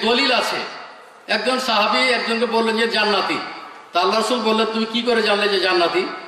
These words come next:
হতে পারে সে অনর্থক কথাবার্তা বলেছে। তাহলে অনর্থক কথাবার্তা বলেও যদি জান্নাতে না যাওয়ার সার্টিফিকেট থাকে, তাহলে মারহুম,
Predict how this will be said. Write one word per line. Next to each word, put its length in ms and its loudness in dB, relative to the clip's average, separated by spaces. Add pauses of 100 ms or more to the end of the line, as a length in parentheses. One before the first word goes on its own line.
(560)
হতে 240 2
পারে 180 2
সে 100 0
অনর্থক 460 2
কথাবার্তা 480 0
বলেছে। 360 -2 (560)
তাহলে 400 2
অনর্থক 600 2
কথাবার্তা 760 2
বলেও 400 2
যদি 580 0 (640)
জান্নাতে 880 2 (680)
না 320 0
যাওয়ার 300 2 (120)
সার্টিফিকেট 640 -2
থাকে, 520 0 (540)
তাহলে 360 2
মারহুম, 560 2